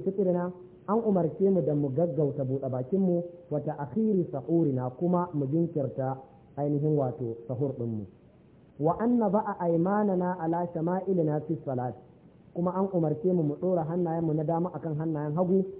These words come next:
a cikin sallah." Wannan sunna ne kenan, qauliyya kenan, tun daga shi Annabi ya faɗi. Ma'ana duk baki ɗayan annabawan Allah in sun tashi sallah qabdu suke yi. Don Allah sai ka kyamaci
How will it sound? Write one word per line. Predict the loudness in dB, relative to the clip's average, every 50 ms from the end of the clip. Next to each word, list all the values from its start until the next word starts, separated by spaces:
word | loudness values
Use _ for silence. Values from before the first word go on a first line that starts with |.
| -8
a | -8 -8
cikin | -6 -4 -4 -4 -4 -2
sallah." | -2 -2 0 0 0 -2 -4 -10 -16 -16 -8 -2
Wannan | 0 2 2 2 2 0 2 2
sunna | 2 2 2 2 4 2
ne | 2 2 0
kenan, | 0 0 0 0 -2 -4 -8 -12 -20 -20 -20 -20 -20 -16 -8
qauliyya | -4 -2 0 2 2 4 6 6 6 4
kenan, | 4 2 0 0 0 0
tun | 2 2 2
daga | 2 2 0 -2 -4
shi | -4
Annabi | -4 -2 -2 -2 -2 -4
ya | -6 -4
faɗi. | -6 -8 -8 -10 -14 -16 -20 -20 -20 -20 -18 -8 -6
Ma'ana | -4 -4 -2 0 0 0 -2 -4 -4 -2 2
duk | 4 4 4 4 4
baki | 6 6 6 4 2 0 -2 -2 0
ɗayan | 0 2 0 0 0
annabawan | 2 4 4 4 4 4 4 4 4 4 2 2 0
Allah | 0 0 2 2 0 0
in | 0
sun | 0 0 0
tashi | 0 0 0 0 -2 -2
sallah | 0 0 2 2 0 0 -2
qabdu | -2 -2 -2 -2 -4 -4
suke | -4 -6 -4 -4
yi. | -4 -4 -4 -6 -10 -14 -20 -20 -20 -20 -20 -20 -20 -20 -20 -20 -20 -20 -20 -12 -4 -2
Don | -2 -2 0 2
Allah | 2 2 2 2 0
sai | -2 -2
ka | -2
kyamaci | -4 -4 -4 -2 -2 -2 -2 -4 -6